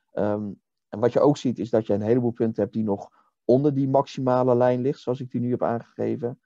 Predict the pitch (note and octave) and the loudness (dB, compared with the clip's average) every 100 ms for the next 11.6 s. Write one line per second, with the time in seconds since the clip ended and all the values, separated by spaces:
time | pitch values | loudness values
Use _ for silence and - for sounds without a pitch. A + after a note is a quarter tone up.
0 | _ _ _ - G2 A#2 - B2 A#2 A#2+ | _ _ _ -4 0 0 2 2 4 4
1 | A2+ - A2+ A2 A2 G#2 G#2 G#2 G2+ - | 2 2 4 4 2 -2 0 0 -2 -4
2 | - - G2 G2 F#2+ F#2+ F#2+ _ _ _ | -18 -8 -4 -2 -2 -4 -6 _ _ _
3 | - - - - A#2+ A#2 G#2 - - G#2 | -4 -2 -2 0 2 2 0 -2 -2 -2
4 | G#2 F#2+ - - G2 F#2+ F#2+ G2 - G2+ | -2 -6 -8 -4 -2 -4 -2 -4 -4 -10
5 | B2+ A2+ A3 F3+ B2+ A2 A#2 A2+ A#2 - | -4 0 0 0 -4 -2 -2 -2 -4 -4
6 | A2+ A2+ - _ _ _ - - A2 A#2 | -6 -6 -8 _ _ _ -8 -4 0 2
7 | A#2+ - G2 G#2 A2 G#2 A2 A#2+ G#2+ - | 2 -2 -6 -6 -6 -6 -4 -6 -10 -10
8 | G2+ G#2+ - G#2 G#2 G2+ G2 _ _ _ | -8 -8 -8 -6 -2 -2 -4 _ _ _
9 | _ - G2 G#2 B2 B2+ A2 A2 - G2+ | _ -6 -2 2 2 0 -6 -6 -2 -2
10 | G#2+ - G2+ - - G2+ - - A2+ - | -2 -4 -14 -14 -14 -14 -12 -6 -6 -4
11 | G2 - G2 G#2 G2+ | -8 -6 -6 -4 -6